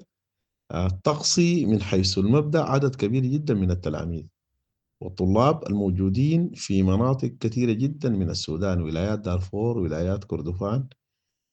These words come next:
آه، كذلك في، آه، ولاية الجزيرة، آه، في، آه،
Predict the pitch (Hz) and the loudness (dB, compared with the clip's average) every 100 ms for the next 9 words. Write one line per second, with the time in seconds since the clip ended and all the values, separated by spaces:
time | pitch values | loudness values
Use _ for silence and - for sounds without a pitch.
0 | _ - 82 87 87 92 90 110 123 117 | _ -6 -2 -2 -2 0 2 4 2 -2
1 | - 113 117 123 90 87 87 95 117 117 | -2 2 2 0 -2 -2 0 0 0 0
2 | 101 82 78 95 107 107 104 110 - _ | -2 -2 -4 -2 -2 0 -2 -4 -10 _
3 | _ _ 80 73 76 - 107 107 123 - | _ _ -10 -6 -6 -2 0 0 -2 -8
4 | _ _ _ _ - 92 87 87 87 87 | _ _ _ _ -8 -4 -2 0 0 -2
5 | 92 | -6